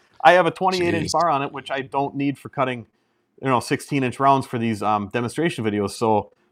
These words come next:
Speaker 1: my five fifty X P had been sitting in the garage for probably four years. And I think on the fifteenth pull, it popped.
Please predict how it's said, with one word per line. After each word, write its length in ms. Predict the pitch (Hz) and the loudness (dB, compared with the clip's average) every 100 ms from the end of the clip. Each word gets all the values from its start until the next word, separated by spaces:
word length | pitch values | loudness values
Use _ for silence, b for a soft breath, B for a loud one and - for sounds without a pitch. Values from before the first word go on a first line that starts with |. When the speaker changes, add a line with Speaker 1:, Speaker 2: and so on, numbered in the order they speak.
| - | 2
Speaker 1:
my 100 | 127 | 4
five 280 | - 165 | 6 6
fifty 320 | 156 190 190 147 | 6 2 4 2
X 160 | 143 | 2
P 140 | - 170 | 2 2
had 120 | 143 | 2
been 100 | 123 | 0
sitting 260 | - - | -2 -2
in 60 | 143 | 0
the 60 | 120 | 2
garage 300 | 113 131 139 | 6 6 6
for 100 | - | 2
probably 240 | 131 123 | 0 0
four 260 | - 135 131 | -4 -4 -2
years. 420 | 131 151 165 - _ _ _ _ - | -2 -2 -4 -12 _ _ _ _ -6
And 800 | 123 123 120 123 120 120 120 110 | -2 0 2 2 2 0 -2 -2
I 200 | 110 113 | 0 -2
think 300 | - 135 - | -2 -6 -4
on 200 | 117 123 | -4 -4
the 60 | 117 | -4
fifteenth 640 | - 147 - 151 165 - | -4 -4 -4 -4 -4 -6
pull, 340 | - 160 160 - | 2 2 4 0
it 180 | 120 | -2
popped. 440 | - 156 175 - | 4 6 6 4